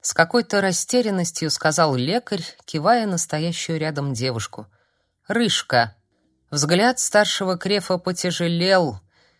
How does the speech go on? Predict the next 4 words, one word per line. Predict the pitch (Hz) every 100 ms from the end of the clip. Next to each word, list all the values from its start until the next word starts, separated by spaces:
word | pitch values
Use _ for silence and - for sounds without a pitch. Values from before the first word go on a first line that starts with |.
| _ _ _
и | 156
целитель | 139 - 160 196 226 214 202 180
поспешил | - - 135 - 160
объясниться. | 151 123 127 - 127 131 - 139 120